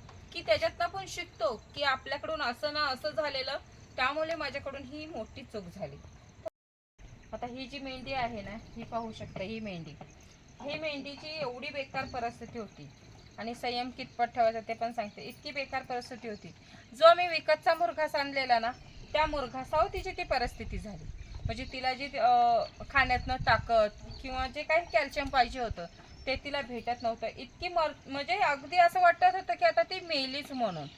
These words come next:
आणि, अ, ती मेंढी सगळ्यात, म्हणजे ती मेंढी पण आपली चांगली आहे, पिल्लांना दूध द्यायला वगैरे चांगली आहे.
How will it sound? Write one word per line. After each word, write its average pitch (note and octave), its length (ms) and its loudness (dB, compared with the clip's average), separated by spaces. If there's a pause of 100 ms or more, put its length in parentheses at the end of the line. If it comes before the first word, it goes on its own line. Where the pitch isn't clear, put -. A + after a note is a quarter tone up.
(520)
आणि, C#4 380 -4 (360)
अ, A#3+ 300 10
ती B3 180 -6
मेंढी D4 320 -2
सगळ्यात, B3+ 440 0
म्हणजे B3+ 240 -2 (500)
ती E4+ 100 -4
मेंढी D#4+ 300 2
पण D#4 180 2
आपली D4+ 220 -4
चांगली C4 380 0
आहे, B3 280 6
पिल्लांना B3 600 2
दूध B3+ 200 -6
द्यायला A#3+ 440 6
वगैरे A#3 280 0
चांगली A#3 340 -6
आहे. A3 280 0